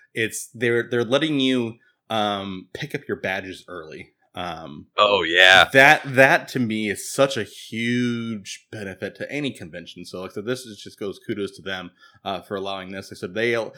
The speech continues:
Speaker 1: so we got in, so I, so I got into Vegas on Thursday, and I was able to actually pick up my badges on Thursday, even though the con wasn't going on, 'cause actually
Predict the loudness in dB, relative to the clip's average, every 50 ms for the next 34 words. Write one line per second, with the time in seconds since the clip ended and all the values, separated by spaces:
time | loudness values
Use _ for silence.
0 | -20 _ _ -6 -2 0 4 4 4 4 4 0 -2 -4 -2 0 0 0 2 2
1 | 0 2 2 0 0 0 -2 -2 -2 0 0 0 2 2 2 0 0 0 -2 -2
2 | -2 -2 -4 -8 -16 -12 -6 -6 -4 -4 -6 -8 -10 -12 -12 -14 -16 _ _ _
3 | _ _ _ _ -8 -6 -4 -4 -4 -4 -4 -4 -4 -4 -4 -4 -4 -4 -2 -2
4 | -2 -4 -4 -6 -12 -12 -10 -10 -10 -8 -8 -8 -6 -6 -6 -6 -8 -10 -10 -10
5 | -12 -8 -8 -8 -8 -6 -8 -10 -10 -10 -14 -14 -14 -4 -2 -2 -2 -2 -6 -10
6 | -14 -16 -14 -14 -12 -12 -14 -14 -12 -10 -8 -8 -8 -8 -10 -12 -12 -10